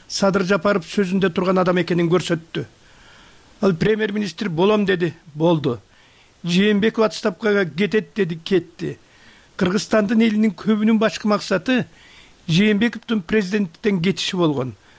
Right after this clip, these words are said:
Мына ушул идея бүтүндөй элдин башын бириктирген. Жапаров элдин тилегин аткарды. Жээнбековдун кетишин кан төгүүсүз жана качып кетүүсүз ишке ашырды. Ал эми күч органдары менен митингчилер кагылышып кетет деген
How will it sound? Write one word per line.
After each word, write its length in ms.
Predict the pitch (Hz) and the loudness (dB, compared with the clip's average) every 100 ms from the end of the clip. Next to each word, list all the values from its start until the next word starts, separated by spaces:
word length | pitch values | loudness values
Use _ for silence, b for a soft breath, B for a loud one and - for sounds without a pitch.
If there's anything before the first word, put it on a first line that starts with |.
| b b b b - | b b b b -2
Мына 280 | 175 208 190 | 2 4 4
ушул 360 | 160 - 233 247 | 2 0 2 2
идея 320 | 233 220 214 | 4 2 2
бүтүндөй 520 | 180 - 202 196 190 - b - | -2 -6 -2 0 -2 -6 b 0
элдин 360 | 185 160 190 | 2 2 2
башын 240 | 170 - 165 | 0 -2 -2
бириктирген. 580 | 165 165 185 131 131 - B B B B | -2 -4 -4 -2 -4 -10 B B B B
Жапаров 400 | 180 170 214 202 | 0 2 2 2
элдин 320 | 202 180 190 | 0 0 -2
тилегин 300 | 170 175 170 | 0 0 2
аткарды. 520 | 175 - 175 151 139 101 b b b | -2 -2 0 0 -2 -6 b b b
Жээнбековдун 640 | 170 190 196 202 - - 214 | 2 2 2 0 -4 -4 -2
кетишин 400 | 202 - - 208 - | 0 -2 -2 -2 -2
кан 240 | 185 208 | -2 -2
төгүүсүз 600 | 170 196 185 175 226 - | 0 0 0 -2 -2 -2
жана 240 | 226 196 165 B B B B B | 0 0 -2 B B B B B
качып 320 | - 175 226 - | -2 0 0 0
кетүүсүз 580 | 214 160 196 - 170 - - 160 | -2 0 -2 -2 -4 -6 -10 -8
ишке 240 | - 175 | -4 -2
ашырды. 480 | 156 160 143 156 120 - B B B B | -2 -2 -2 -2 -4 -10 B B B B
Ал 180 | 185 180 | 0 2
эми 160 | 208 202 | 2 0
күч 160 | - | 0
органдары 380 | 214 214 208 202 | 0 2 0 0
менен 200 | 208 208 196 | 0 2 0
митингчилер 480 | 202 208 - 208 | 0 -2 -2 -2
кагылышып 540 | - 196 196 190 - - | 0 0 0 -2 -4 -6
кетет 320 | 190 190 - | -4 -4 -2
деген 320 | 180 175 170 | 0 0 0